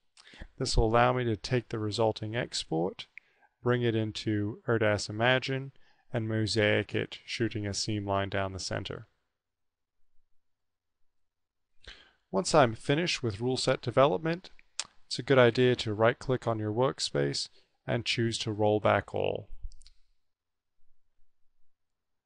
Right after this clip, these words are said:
I'm going to destroy the history and all the results,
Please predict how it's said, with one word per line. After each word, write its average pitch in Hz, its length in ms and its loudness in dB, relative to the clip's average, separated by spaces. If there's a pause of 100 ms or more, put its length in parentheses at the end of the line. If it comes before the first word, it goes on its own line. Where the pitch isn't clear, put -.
(160)
I'm 131 120 -4
going 120 200 2
to 120 100 -2
destroy 131 500 2
the 113 80 2
history 123 440 0
and 117 200 0
all 113 280 2
the 107 100 -4
results, 104 760 2